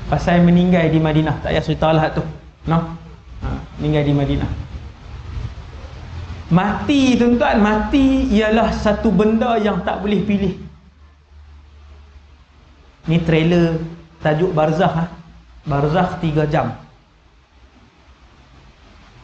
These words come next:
Mati ialah satu perkara yang tidak boleh dipilih. Sekaya apapun orang itu, semasyhur apapun orang itu.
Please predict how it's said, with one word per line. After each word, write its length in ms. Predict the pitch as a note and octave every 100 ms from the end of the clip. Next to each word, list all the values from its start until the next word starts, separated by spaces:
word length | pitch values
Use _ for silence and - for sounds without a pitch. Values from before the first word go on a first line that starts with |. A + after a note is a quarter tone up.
| - - - -
Mati 800 | E3 G#3 G#3 - B3 B3 A#3+ A3
ialah 260 | G#3+ G#3+ -
satu 320 | F#3+ F#3 G#3
perkara 480 | G3 F#3+ F#3+ G3 G3
yang 240 | F#3+ E3+ -
tidak 240 | F#3 G3 F#3
boleh 300 | F#3 F#3+ E3+
dipilih. 560 | F3+ F3+ F#3+ F#3 F3+ - - - - _ _ _ _ _ -
Sekaya 680 | - F#3 F#3 F#3+ F#3 G3+ F3+ G3
apapun 640 | F#3 - F#3+ F3+ G3 E3+ G3
orang 340 | F3+ F3+ F3 F#3
itu, 320 | F3 F3+ D3 -
semasyhur 800 | - G3+ G3 G3+ F3 - A3 A3 A3
apapun 640 | A3 - C#4+ - F3+ D#3+
orang 260 | D#3+ D3+ C#3
itu. 80 | -